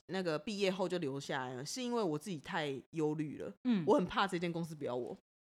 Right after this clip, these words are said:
Speaker 2: 哦，所以你就不够自信，
Speaker 1: 对。
Speaker 2: 所以你就先去外面闯闯。
Speaker 1: 没错，结果闯了三个月又回来。
Speaker 2: 嗯。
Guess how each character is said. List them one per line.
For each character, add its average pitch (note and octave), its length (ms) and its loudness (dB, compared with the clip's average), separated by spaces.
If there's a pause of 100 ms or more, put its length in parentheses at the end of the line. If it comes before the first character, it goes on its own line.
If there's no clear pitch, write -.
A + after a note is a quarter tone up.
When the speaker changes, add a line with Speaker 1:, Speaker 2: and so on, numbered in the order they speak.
(160)
Speaker 2:
哦， C4 420 6
所 - 140 8
以 A#3 100 10
你 F#3 60 4
就 A#3 120 8
不 - 200 -4
够 B3+ 120 8
自 A#3 220 -2
信， F3 380 0
Speaker 1:
对。 - 60 -12
Speaker 2:
所 C#4 80 6
以 - 20 10
你 G3+ 60 10
就 A#3+ 40 6
先 A#3 180 4
去 A#3+ 100 2
外 A3+ 60 6
面 G#3+ 120 4
闯 E3 200 -4
闯。 D#3+ 240 -4 (120)
Speaker 1:
没 G3 200 6
错， F#3 460 0
结 A#3 80 4
果 G3+ 80 10
闯 E3 240 2
了 E3 80 2
三 G3 160 2
个 F3+ 100 6
月 F#3+ 140 6
又 F#3 100 6
回 E3 140 2
来。 E3 100 4
Speaker 2:
嗯。 A3 320 12